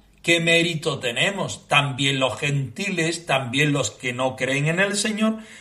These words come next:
viven eso. Partimos de una experiencia adversa. El Evangelio nos pone en la tesitura que también debemos ser amor como Dios es amor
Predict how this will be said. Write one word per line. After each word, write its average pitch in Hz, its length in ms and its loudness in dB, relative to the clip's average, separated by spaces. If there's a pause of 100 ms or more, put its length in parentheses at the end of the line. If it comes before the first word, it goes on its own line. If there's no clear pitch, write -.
(160)
viven 147 460 2
eso. 110 340 -6 (400)
Partimos 220 720 4 (280)
de 165 220 4
una 202 300 4
experiencia 165 1000 4
adversa. 120 880 0 (120)
El 156 160 4
Evangelio 180 760 4
nos 202 280 4
pone 196 440 2
en 139 140 -2
la 147 220 0
tesitura 214 880 2 (260)
que 180 220 6
también 175 680 4
debemos 196 520 4
ser 190 340 2
amor 180 600 4
como 156 320 6
Dios 165 340 2
es 208 240 2
amor 202 460 4